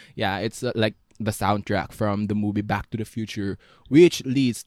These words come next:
to my favorite movie of all time. The movie of this episode is Back to the Future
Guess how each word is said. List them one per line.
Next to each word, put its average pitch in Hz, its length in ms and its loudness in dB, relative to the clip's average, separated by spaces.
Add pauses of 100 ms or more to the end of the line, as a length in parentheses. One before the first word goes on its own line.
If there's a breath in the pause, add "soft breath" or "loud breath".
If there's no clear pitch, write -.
to 123 100 -2
my 113 320 -2
favorite 127 880 0
movie 113 420 2
of 110 200 0
all 110 160 4
time. 123 480 0
The 110 160 -2
movie 113 420 2
of - 100 -8
this 107 200 -4
episode 110 440 -2
is 104 140 -6
Back 104 300 -6
to 123 80 -4
the 120 100 -4
Future 107 640 -4